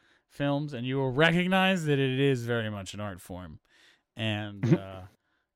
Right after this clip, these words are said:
Speaker 1: uh, um, I, that's, like, what blo-, woke me to it, uh, woke me up to that. That action movies aren't dumb. There's bad, there's dumb action, but there's dumb everything. There's
Speaker 2: Mm.
Speaker 1: dumb sci-fi, and, uh, the eighties can attest to that.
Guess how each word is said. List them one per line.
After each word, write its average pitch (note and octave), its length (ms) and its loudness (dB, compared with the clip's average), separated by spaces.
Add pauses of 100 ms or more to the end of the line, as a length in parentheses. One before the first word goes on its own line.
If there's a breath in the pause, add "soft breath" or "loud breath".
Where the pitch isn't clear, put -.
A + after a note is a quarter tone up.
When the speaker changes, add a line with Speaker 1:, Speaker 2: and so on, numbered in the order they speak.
Speaker 1:
uh, - 40 -16
um, G2+ 560 -10
I, D3+ 220 4
that's, D3 260 2
like, D#3 140 2
what A#2+ 220 0
blo-, A#2+ 280 -2
woke A2 300 -4
me G2+ 240 -6
to D#2+ 280 -12
it, - 120 -16 (160)
uh, F#2+ 280 -8
woke G2 240 -8
me F#2+ 120 -8
up E2+ 140 -14
to F#2 120 -18
that. D#2+ 240 -20 (960)
That B2+ 140 -8
action A#2+ 280 -6
movies A2+ 220 -2
aren't G2+ 220 -6
dumb. G2 380 -4
There's G2+ 200 -10
bad, C#3+ 540 2
there's D#3+ 140 2
dumb D#3 300 0
action, A2+ 480 -6
but F#2+ 100 -12
there's G#2 140 -10
dumb G#2+ 260 -6
everything. F#2 440 -10 (600 soft breath)
There's G#2+ 140 -4
Speaker 2:
Mm. A2+ 60 4
Speaker 1:
dumb G#2 160 0
sci-fi, F#2 680 -8
and, F2 360 -10 (840)
uh, F#2 320 -8
the E2+ 140 -12
eighties G2 340 -8
can E2 160 -14
attest D#2+ 360 -14
to D#2 60 -14
that. E2 260 -14